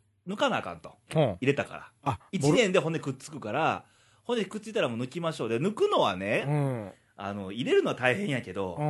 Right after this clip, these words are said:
Speaker 1: もう抜くだけなんで、
Speaker 2: 簡単なん？
Speaker 1: もう三日前に入院してくれたらええよって医者に言われたんよ。
Speaker 2: うんうんうんうん。
Speaker 1: あ、そうと。
Speaker 2: うん。
Speaker 1: そんなものすぐ終わるからと。
Speaker 2: うん。
Speaker 1: あ、そうと。
Speaker 2: うん。
Speaker 1: で、三日前に、四日前や。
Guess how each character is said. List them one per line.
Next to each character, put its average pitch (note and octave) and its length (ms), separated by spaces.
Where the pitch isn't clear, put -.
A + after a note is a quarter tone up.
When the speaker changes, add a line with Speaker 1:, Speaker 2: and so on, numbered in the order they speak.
Speaker 1:
も G#3+ 60
う B3+ 40
抜 - 40
く E4 80
だ D#4+ 100
け F4 100
な A3 120
ん G#2+ 100
で、 G2+ 400
Speaker 2:
簡 E3 200
単 A3 140
な C#3 80
ん？ C3+ 160
Speaker 1:
も E3 640
う - 20
三 A3+ 160
日 C#4+ 160
前 D#4+ 220
に G3+ 60
入 F3 120
院 F#3 60
し - 20
て G3 60
く G3+ 40
れ G3 60
た E3+ 60
ら C#3 60
え D#3 80
え - 20
よ B2+ 200
っ - 60
て - 140
医 G#2 60
者 C3+ 80
に A#2+ 60
言 A#2+ 40
わ A#2+ 60
れ A#2+ 60
た F#2 120
ん - 20
よ。 D2 60
Speaker 2:
う - 40
ん D#3+ 40
う - 20
ん C3+ 40
う - 20
ん A#2 40
う B2 60
ん。 G2+ 360
Speaker 1:
あ、 E3+ 120
そ E3+ 300
う - 80
と。 - 180
Speaker 2:
う F3 40
ん。 G#2+ 240
Speaker 1:
そ A3 100
ん G#3+ 40
な F3+ 80
も F3 100
の F#3 140
す F3+ 140
ぐ A3+ 60
終 F3 100
わ D#3+ 100
る D#3+ 60
か C#3+ 100
ら F2 100
と。 - 160
Speaker 2:
う E3 80
ん。 A#2+ 220
Speaker 1:
あ、 B2 140
そ C3+ 240
う - 40
と。 - 140
Speaker 2:
う - 20
ん。 G#2 180
Speaker 1:
で、 A#2+ 80
三 C#3+ 120
日 F#3+ 180
前 F3+ 240
に、 F#2 160
四 C#3 100
日 - 160
前 E3+ 160
や。 - 160